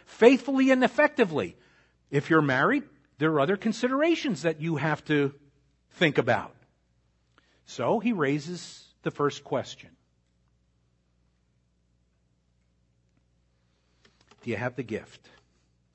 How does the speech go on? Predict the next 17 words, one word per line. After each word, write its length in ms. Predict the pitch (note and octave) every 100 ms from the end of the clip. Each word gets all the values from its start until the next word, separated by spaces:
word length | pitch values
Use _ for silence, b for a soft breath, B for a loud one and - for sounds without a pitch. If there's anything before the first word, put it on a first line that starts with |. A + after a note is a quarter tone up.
| _ _ _ _ _ _ _
of 140 | A#2 -
singleness? 800 | - G#2+ - _ _ - - _ _ _ _ _ _ _ _ _ _ _ _ _ _ _ _ _ _
Let's 180 | B2+ A#2+
go 160 | C#3 B2+
on 100 | A#2+
into 180 | A2
the 100 | G2+
second 340 | F#2+ A2 F#2+ F2+
question. 440 | - - - - _ _ _ _ _ _ _ _ _ _ _ _ _ _
Do 100 | -
you 260 | G#2+ A2 E3
see 300 | - E3+ F3+
marriage 440 | D3 G#2+ A2 A2+
as 220 | - A2
a 120 | A2 G2+
holy 600 | - D3+ C#3 G2 G2+ - _
calling? 500 | - A#2 G2+ E2 -